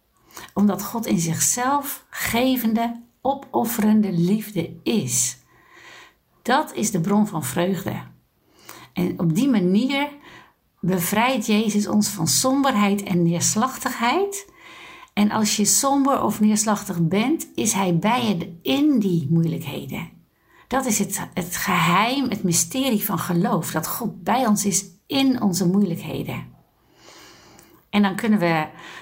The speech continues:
toch zeggen, zoals in Jesaja twaalf staat, "Vol vreugde zullen jullie water putten uit de bron van de redding." Mooi hè, dat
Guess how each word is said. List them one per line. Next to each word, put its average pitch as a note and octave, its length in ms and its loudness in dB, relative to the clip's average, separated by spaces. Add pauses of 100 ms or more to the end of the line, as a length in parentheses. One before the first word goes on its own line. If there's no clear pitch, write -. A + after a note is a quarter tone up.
(160)
toch D4 260 0
zeggen, B3+ 360 2
zoals F#3+ 340 0
in F#3+ 80 2
Jesaja F3+ 440 2
twaalf A3 400 0
staat, F3+ 380 -2
"Vol D4+ 360 2
vreugde B3+ 840 0 (520)
zullen G#3+ 280 4
jullie F#3+ 260 2
water G3 340 2
putten E3 340 -2
uit D#3+ 200 -2
de D#3 100 -2
bron G3+ 380 0
van E3+ 200 0
de D#3 100 0
redding." D3+ 380 0 (1400)
Mooi G3+ 300 2
hè, G#3 80 0
dat F3+ 300 -2